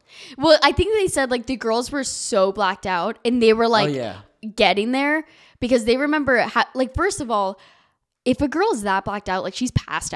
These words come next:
Speaker 1: out.
Speaker 2: Yeah.
Speaker 1: They're carrying
Speaker 2: She is.
Speaker 1: these girls.
Speaker 2: And you know what?
Speaker 1: They're carrying these girls
Speaker 2: I
Speaker 1: downstairs, and they're drunk as fuck. Like, they know. They're, like, looking at each other. They're probably like, "Dude,
Speaker 2: Right.
Speaker 1: what are we doing?"
Speaker 2: I agree with these guys and their decision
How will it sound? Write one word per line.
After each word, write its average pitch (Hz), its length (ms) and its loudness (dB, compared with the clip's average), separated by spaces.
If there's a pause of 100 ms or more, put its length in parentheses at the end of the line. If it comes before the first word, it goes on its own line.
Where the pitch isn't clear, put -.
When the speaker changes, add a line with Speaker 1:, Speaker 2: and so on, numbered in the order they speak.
Speaker 1:
out. - 200 -10
Speaker 2:
Yeah. 98 220 -14 (180)
Speaker 1:
They're 285 120 4
carrying 202 520 -4
Speaker 2:
She 131 40 -6
is. 120 100 -6
Speaker 1:
these - 140 -12
girls. 120 440 -12 (180)
Speaker 2:
And 226 220 -8
you 247 40 -14
know 254 140 -8
what? 262 260 -8
Speaker 1:
They're 381 200 4
carrying 285 600 0
these 294 180 0
girls 254 260 -2
Speaker 2:
I - 20 -14
Speaker 1:
downstairs, 220 720 -6 (300)
and 254 180 2
they're 330 160 4
drunk 226 460 -4
as - 180 -10
fuck. 196 280 -4
Like, 202 140 -6
they 277 140 -2
know. 196 260 0
They're, 196 140 -4
like, 220 220 -2
looking 202 240 -4
at - 20 -4
each 202 100 -10
other. 208 240 -4
They're 208 120 -8
probably 190 220 -2
like, 175 140 -8
"Dude, 160 380 -6 (100)
Speaker 2:
Right. 156 320 -4 (220)
Speaker 1:
what 190 320 -4
are 190 100 -2
we 185 140 -2
doing?" 175 400 -12 (100)
Speaker 2:
I 175 140 -4
agree 160 460 -6
with 147 200 -8
these 110 280 -16
guys 92 400 -16
and 117 120 -16
their 123 80 -14
decision 110 720 -16